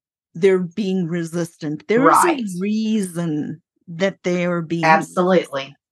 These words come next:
Speaker 2: Always.
Speaker 1: We just don't know what it is.
Speaker 2: Right.
Speaker 1: And Jody's, um, product, the Blue Hug, can be something that you can try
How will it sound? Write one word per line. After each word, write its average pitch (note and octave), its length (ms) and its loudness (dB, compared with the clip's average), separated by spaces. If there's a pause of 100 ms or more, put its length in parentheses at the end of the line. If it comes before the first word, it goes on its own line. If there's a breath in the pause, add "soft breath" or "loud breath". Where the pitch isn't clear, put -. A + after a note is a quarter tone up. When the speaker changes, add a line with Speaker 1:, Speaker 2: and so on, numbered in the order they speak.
(420)
Speaker 2:
Always. D#3 580 4 (320)
Speaker 1:
We A#3+ 160 2
just A#3+ 280 0
don't F3+ 220 -2
know E3 200 -2
what D#3 200 -6
it D3+ 140 -8
is. F3+ 400 -8
Speaker 2:
Right. B2+ 240 -2 (760)
Speaker 1:
And G3+ 320 2 (400)
Jody's, A3 560 2 (360)
um, E3 420 0 (320)
product, F#3+ 540 4
the F3 80 -4
Blue F3 280 2
Hug, G3 440 0 (240)
can G3+ 360 0 (720)
be A3 240 2
something G3 500 0
that F3+ 160 -2
you F3+ 160 -2
can F3+ 260 -4
try F#3 640 2